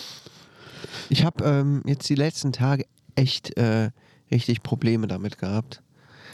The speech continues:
Ich hab wirklich jede, also ich weiß nicht, was mit mir los ist, jede freie Minute ins verfickte Handy reingeguckt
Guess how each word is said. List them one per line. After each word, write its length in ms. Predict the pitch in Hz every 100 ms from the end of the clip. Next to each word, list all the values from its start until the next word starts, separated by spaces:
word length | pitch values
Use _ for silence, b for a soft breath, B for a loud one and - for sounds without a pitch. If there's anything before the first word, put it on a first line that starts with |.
| B
Ich 140 | - 139
hab 80 | 135
wirklich 400 | 135 139 127 -
jede, 540 | 127 143 170 156 139 - _ _ -
also 220 | 117 127 -
ich 180 | 123
weiß 240 | 131 139 -
nicht, 140 | 131
was 160 | 117 113
mit 160 | 113
mir 100 | 120
los 360 | 110 123 - -
ist, 340 | - 120 147 B B B B
jede 200 | 160 185
freie 320 | 190 - 175 196
Minute 440 | 156 165 196 143
ins 380 | 147 - 147 -
verfickte 480 | 147 - 185 - 156
Handy 280 | 170 180
reingeguckt 760 | 113 107 110 117 - 156 - -